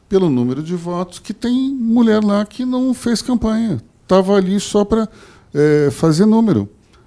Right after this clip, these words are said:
Eu conheço uma, por exemplo, teve seis votos.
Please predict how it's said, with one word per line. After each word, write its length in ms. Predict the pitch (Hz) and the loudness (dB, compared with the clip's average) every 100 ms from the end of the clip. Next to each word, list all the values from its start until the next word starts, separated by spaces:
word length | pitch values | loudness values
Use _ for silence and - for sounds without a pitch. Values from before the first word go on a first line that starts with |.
| _ | _
Eu 180 | - 143 | 0 2
conheço 540 | 175 - 165 143 - 202 | 2 0 2 0 -2 -2
uma, 160 | 185 | -2
por 160 | 180 214 | -4 -6
exemplo, 480 | 208 190 170 - 117 - | -4 -4 -6 -10 -14 -6
teve 180 | 135 | -4
seis 320 | 127 - 180 143 | -2 2 2 2
votos. 480 | 95 - - - | -2 -6 -16 -20